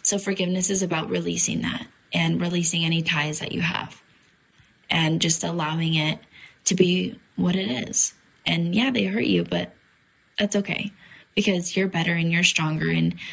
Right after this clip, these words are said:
you can hold your own. And you also don't have to tell the person that you forgave them either for you to forgive them.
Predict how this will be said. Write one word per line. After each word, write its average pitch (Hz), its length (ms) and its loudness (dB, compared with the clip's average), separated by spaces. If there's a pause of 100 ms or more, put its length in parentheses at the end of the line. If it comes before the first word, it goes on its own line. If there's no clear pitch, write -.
(160)
you 185 120 2
can 185 140 0
hold 175 280 0
your 180 200 -2
own. 170 420 0 (1000)
And 180 260 0 (1080)
you 208 160 4
also 202 360 0
don't 180 340 -4
have 185 460 -2
to 170 600 2 (1200)
tell 196 300 0
the 190 120 -2
person 139 340 -4
that - 160 -4
you - 140 2
forgave 151 440 -2
them 175 220 -2
either 190 300 0
for - 160 -4
you 170 160 2
to - 100 -4
forgive - 380 -2
them. - 240 -8